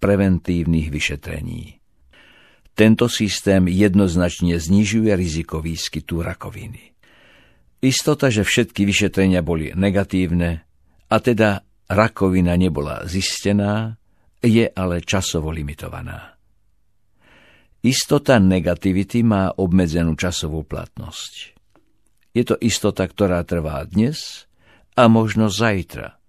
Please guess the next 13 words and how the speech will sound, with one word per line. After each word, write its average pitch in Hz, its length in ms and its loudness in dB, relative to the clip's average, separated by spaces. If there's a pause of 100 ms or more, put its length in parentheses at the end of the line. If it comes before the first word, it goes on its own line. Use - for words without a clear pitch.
(500)
možno 90 400 2
aj 80 240 -4
šesť 78 320 -6
mesiacov 90 880 -4 (160)
alebo 85 400 2
jeden 67 320 -4
rok. - 400 -14 (1700)
Vyšetrenie 98 1040 2 (160)
je 95 160 2
potrebné 87 640 -2
opakovať 85 960 -6 (160)
pravidelne 92 960 -4
v - 40 -20